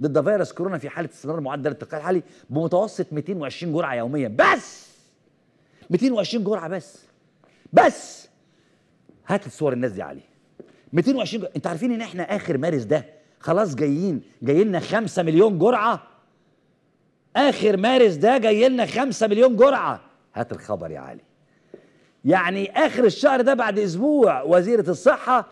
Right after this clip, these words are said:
توريد خمسة مليون جرعة من لقاح استرازينيكا بنهاية مارس، واحنا كل يوم بنعمل ميتين وعشرين جرعة بس. طب الخمسة مليون دول اتدفع فيهم ملايين،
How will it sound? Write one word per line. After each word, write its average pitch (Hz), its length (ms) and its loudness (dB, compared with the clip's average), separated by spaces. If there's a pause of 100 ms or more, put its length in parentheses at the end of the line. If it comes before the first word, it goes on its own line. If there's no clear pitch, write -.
(340)
توريد 208 380 4
خمسة 240 440 0
مليون 240 340 2
جرعة 254 260 2
من 214 140 -4
لقاح 220 380 -4
استرازينيكا 233 720 2 (300)
بنهاية 202 500 2
مارس، 226 760 -2 (380)
واحنا 190 260 0
كل 254 300 4
يوم 254 260 4
بنعمل 240 460 0
ميتين 233 280 0
وعشرين 220 400 -4
جرعة 233 420 4
بس. - 400 -10 (680)
طب 175 140 4
الخمسة 233 460 0
مليون 220 400 2
دول 190 580 4 (380)
اتدفع 220 440 2
فيهم 226 340 -4
ملايين، 170 800 -4